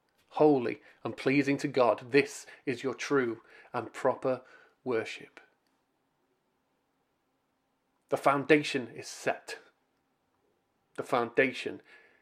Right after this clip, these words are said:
is immovable. It is the, the, the undo, the, it's impossible to undo what God has done. Jesus has done it all once and forever.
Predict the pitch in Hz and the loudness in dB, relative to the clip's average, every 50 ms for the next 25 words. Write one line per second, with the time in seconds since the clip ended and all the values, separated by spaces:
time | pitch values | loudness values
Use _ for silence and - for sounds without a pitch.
0 | _ _ _ _ _ _ _ - 143 120 123 - 147 131 127 127 127 131 131 135 | _ _ _ _ _ _ _ -6 -6 -6 -4 -4 -4 -4 -4 -4 -2 0 0 0
1 | 131 123 123 120 117 101 98 - - _ _ _ _ _ _ - 139 139 - 147 | 0 0 -2 -4 -6 -6 -12 -16 -18 _ _ _ _ _ _ -6 -6 -4 -2 0
2 | 127 120 117 120 _ _ _ _ _ _ _ _ - 170 160 - - - 143 143 | -2 -2 -2 -4 _ _ _ _ _ _ _ _ -4 -2 -2 -2 -2 -2 -2 -2
3 | 147 143 - - 147 131 - - - 135 135 - - _ _ _ _ _ _ _ | -4 -4 -14 -16 -18 -18 -10 -4 -4 -4 -4 -6 -12 _ _ _ _ _ _ _
4 | _ - _ _ _ _ _ - 180 175 175 185 180 165 143 - _ - 143 147 | _ -20 _ _ _ _ _ 2 4 4 4 4 0 -2 -4 -6 _ -6 0 2
5 | 170 185 185 180 151 185 190 196 208 180 - 208 160 151 - - 214 226 220 214 | 2 2 2 2 4 6 8 10 10 10 8 6 2 4 8 10 10 10 10 8
6 | 170 175 165 - 185 175 - 185 170 160 143 - - 175 180 170 151 123 110 107 | 6 6 6 4 4 4 6 6 6 4 2 -2 0 2 4 4 4 2 -2 -6
7 | - - - - - 147 147 - - 139 127 127 - 123 113 - - - 127 110 | -10 -16 -8 0 2 2 2 2 0 -4 -4 -4 -6 -10 -12 -12 -10 -8 -8 -8
8 | 98 107 - - - - - - - - 185 175 160 147 - 123 - - - - | -8 -8 -14 -18 -20 -20 -14 -6 -2 0 0 2 0 2 0 -2 -2 -2 -12 -18
9 | _ - _ _ _ - - 139 127 117 113 - - _ _ _ _ _ _ _ | _ -20 _ _ _ -2 2 4 4 4 2 -2 -12 _ _ _ _ _ _ _
10 | _ _ _ _ _ _ _ _ _ _ - 156 147 139 139 143 - - _ _ | _ _ _ _ _ _ _ _ _ _ 4 4 4 4 2 -2 -6 -10 _ _
11 | _ _ _ _ _ _ _ - - 156 147 135 131 123 113 113 - - _ _ | _ _ _ _ _ _ _ 0 2 4 6 6 4 4 0 -2 -6 -12 _ _
12 | _ - 131 123 131 143 143 143 - - - - - - _ _ _ _ _ _ | _ -10 -2 4 4 4 4 4 0 -6 -14 -14 -14 -16 _ _ _ _ _ _
13 | _ _ _ _ _ _ _ - 131 127 - - 131 123 127 127 120 104 87 | _ _ _ _ _ _ _ -12 -12 -6 0 2 4 6 6 6 4 2 -2